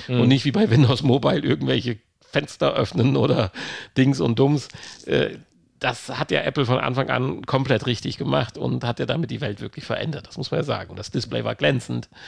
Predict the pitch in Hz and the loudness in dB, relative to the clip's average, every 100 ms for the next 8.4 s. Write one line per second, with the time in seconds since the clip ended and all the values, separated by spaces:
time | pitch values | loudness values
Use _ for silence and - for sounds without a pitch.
0 | - - - - - 113 117 120 - 113 | -18 -20 -20 -8 -4 0 0 -2 0 0
1 | 113 113 110 123 117 - 117 113 120 110 | 2 0 -2 -4 -6 -4 -4 -4 -4 -6
2 | 107 123 117 139 117 127 117 120 110 110 | -8 -10 -4 -2 -2 -2 -4 -2 -2 -2
3 | 180 139 160 131 - 117 110 110 107 110 | -4 -4 -4 -4 -4 -12 -12 -8 -8 -8
4 | 107 - - 123 117 - - - - 123 | -10 -12 -8 -6 -6 -10 -14 -10 -10 -8
5 | 113 165 - 120 131 117 - - - - | -10 -10 -8 -6 -6 -8 -12 -14 -14 -16
6 | - - 127 160 123 135 131 - 147 - | -14 -12 -4 0 0 -2 -4 -8 -10 -12
7 | _ _ 135 117 107 - _ _ _ - | _ _ 0 0 -2 -8 _ _ _ -4
8 | 120 113 113 233 | 0 0 -2 -6